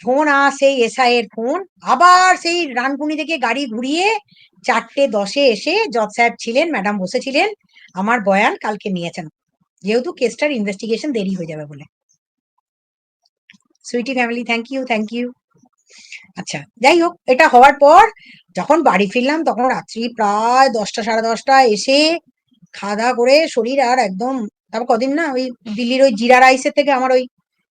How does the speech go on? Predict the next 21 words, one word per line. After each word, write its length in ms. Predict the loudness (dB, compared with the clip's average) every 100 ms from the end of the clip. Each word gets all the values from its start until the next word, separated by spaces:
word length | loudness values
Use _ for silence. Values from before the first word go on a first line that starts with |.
| _
এখানে 200 | -6 -2 0
আলু 120 | 0 0
ভাতে 160 | 2 4
ভাতই 240 | 4 2 0
বলুন 180 | 0 0 0
আর 60 | 0
আলু 120 | 0 -2
পোস্ত 160 | -2 0 0
ভাতই 200 | -2 -4
বলুন, 180 | -6 -8 -12 _ _ _ _ -6
খেয়ে 260 | 0 2 2 0
ঘুমিয়ে 300 | -2 -2 -2 -2 -4
বেশ 120 | -6 -4
ভালোই 240 | -4 -4 -6 _ -12
রাতটা 260 | -12 -8 -8
কাটালাম। 320 | -6 -4 -4 -6 -14 _ _ _ _ _
নিয়ে 160 | -8 -4 -4
সকালবেলা 380 | 0 2 4 2
থেকে 120 | 0 -2 -2
এত 120 | -4 0 2
লোক 160 | 2